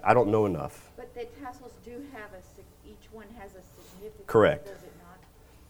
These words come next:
Speaker 1: But I, I, I don't know enough. You know, uh, interestingly, over time,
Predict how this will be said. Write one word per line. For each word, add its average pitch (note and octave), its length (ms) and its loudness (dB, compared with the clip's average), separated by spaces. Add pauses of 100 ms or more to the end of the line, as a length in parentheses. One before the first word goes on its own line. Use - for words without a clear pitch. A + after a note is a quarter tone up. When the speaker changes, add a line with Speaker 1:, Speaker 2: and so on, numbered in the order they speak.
(260)
Speaker 1:
But F#2 80 2
I, F2+ 240 4
I, F2 60 0 (380)
I - 40 -2
don't D#2 140 -6
know E2 100 -2
enough. D2 320 -6 (1800)
You C#3+ 100 8
know, C3+ 200 8 (200)
uh, A#2 200 12
interestingly, A#2 680 6 (1800)
over C#3+ 260 10
time, A2 680 8